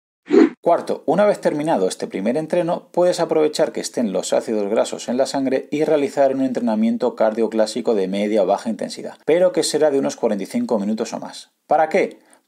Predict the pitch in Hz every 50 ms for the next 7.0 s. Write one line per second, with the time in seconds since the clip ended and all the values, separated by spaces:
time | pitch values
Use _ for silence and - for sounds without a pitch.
0 | _ - 160 175 185 180 180 180 170 160 151 156 175 156 139 - - 117 110 -
1 | 135 131 127 127 127 120 117 - - 143 143 147 131 120 113 127 135 135 135 -
2 | - - - 90 85 - 104 104 107 110 113 123 - - - 95 - - 85 82
3 | - - 98 107 113 123 131 127 123 131 120 - - 135 147 156 135 - - 151
4 | 139 - 135 131 - - - 120 113 - 131 127 127 - 135 123 120 127 135 135
5 | 120 - 101 90 - 87 85 - - 92 92 104 110 117 135 139 127 139 139 135
6 | - - 170 175 160 139 - 110 - - 101 - 113 - - 107 - - - -